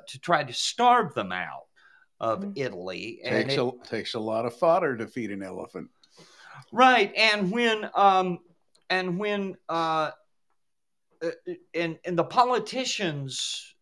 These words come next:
Speaker 1: uh, his political enemies in Rome got, uh, uh, got tired of this, and, and they were, uh, carping and criticizing him, and,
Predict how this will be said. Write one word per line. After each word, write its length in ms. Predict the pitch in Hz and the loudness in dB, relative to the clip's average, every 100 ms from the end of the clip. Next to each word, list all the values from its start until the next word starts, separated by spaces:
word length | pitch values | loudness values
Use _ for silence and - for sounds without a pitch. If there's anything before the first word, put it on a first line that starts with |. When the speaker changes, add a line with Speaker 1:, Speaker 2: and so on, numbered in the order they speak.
| 131 | -4
Speaker 1:
uh, 160 | 143 131 | -2 0
his 320 | 160 175 - | 2 2 0
political 640 | - 175 190 180 170 147 - | -4 -2 -2 -2 -2 -4 -4
enemies 520 | 202 202 175 151 139 | -2 -2 -2 -4 -4
in 160 | 139 131 | -4 -2
Rome 440 | 160 170 160 139 | 2 4 2 0
got, 340 | 127 139 139 - | -2 -2 -2 -4
uh, 220 | 123 120 - - - - - _ - | 0 0 -2 -18 -20 -20 -20 _ -6
uh, 220 | 135 117 - 139 | -4 -4 -6 0
got 260 | 160 - | 0 2
tired 460 | - 214 254 226 170 | 4 6 6 4 2
of 180 | 120 107 | -2 -2
this, 480 | 110 101 104 - | -2 -2 -6 -6
and, 240 | 131 127 127 | -6 -8 -8
and 240 | 143 135 | -6 -4
they 160 | 147 151 | -2 -2
were, 300 | 151 131 120 - | -2 -4 -8 -6
uh, 380 | 139 101 95 110 - - | -4 -4 -4 -8 -10 -2
carping 520 | 180 180 180 165 151 | 2 4 2 -4 -4
and 160 | 135 - | -8 -4
criticizing 800 | 220 220 - 165 151 147 156 143 | -2 0 0 0 -2 -4 -8 -6
him, 160 | 151 | -6
and, 220 | 143 143 | -6 -6